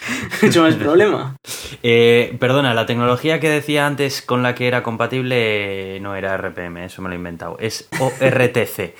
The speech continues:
Speaker 2: <laughs> ¿vale? Eh, que
Speaker 1: Ujú.
Speaker 2: es un, digamos que es una tecnología que ya incluye en muchos navegadores modernos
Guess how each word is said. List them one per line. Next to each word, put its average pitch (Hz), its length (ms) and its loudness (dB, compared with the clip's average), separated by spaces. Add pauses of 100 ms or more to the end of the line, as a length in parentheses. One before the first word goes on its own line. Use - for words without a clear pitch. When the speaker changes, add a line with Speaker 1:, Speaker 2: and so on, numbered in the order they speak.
(140)
Speaker 2:
<laughs> - 240 -20
¿vale? 113 300 -2
Eh, 101 460 -2
que 110 100 0
Speaker 1:
Ujú. 110 80 2
Speaker 2:
es - 160 -4
un, 95 1080 -8
digamos 101 340 -10
que - 80 -12
es 101 60 -14
una 107 140 -4
tecnología 101 580 -6
que 98 140 -12
ya 95 160 -8
incluye 98 360 -10
en 90 80 -10
muchos 92 300 -12
navegadores 92 480 -8
modernos 107 500 -4